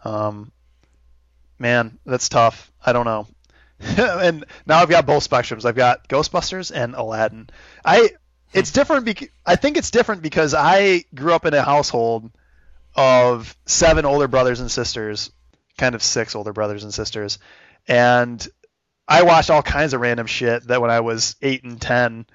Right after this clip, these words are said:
Speaker 1: that I was just scared of or would hide behind the couch or would, like, there were so many different things I would do, and I would either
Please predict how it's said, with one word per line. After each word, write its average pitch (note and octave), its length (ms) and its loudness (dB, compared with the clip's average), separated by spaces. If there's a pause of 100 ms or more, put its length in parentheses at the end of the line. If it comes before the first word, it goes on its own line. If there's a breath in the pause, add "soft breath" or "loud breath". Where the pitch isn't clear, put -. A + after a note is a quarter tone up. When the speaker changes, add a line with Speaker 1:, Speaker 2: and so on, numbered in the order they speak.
(300 soft breath)
Speaker 1:
that C3+ 200 4
I C3+ 120 4
was B2+ 180 -2
just B2+ 200 -4
scared C#3+ 360 2
of C#3 420 4
or B2 300 0
would A#2+ 100 -2
hide C3+ 200 2
behind C3+ 200 2
the C3 60 -6
couch B2+ 500 2
or B2 380 0
would, B2+ 160 0
like, B2+ 180 -2
there C#3+ 120 0
were C#3 80 -2
so D3+ 180 -4
many C#3+ 140 -4
different C3+ 260 -4
things C3 160 -6
I C3 80 2
would A#2+ 80 -2
do, B2 160 -4
and A#2 80 -2
I A#2+ 100 2
would A#2+ 140 -2
either B2 400 0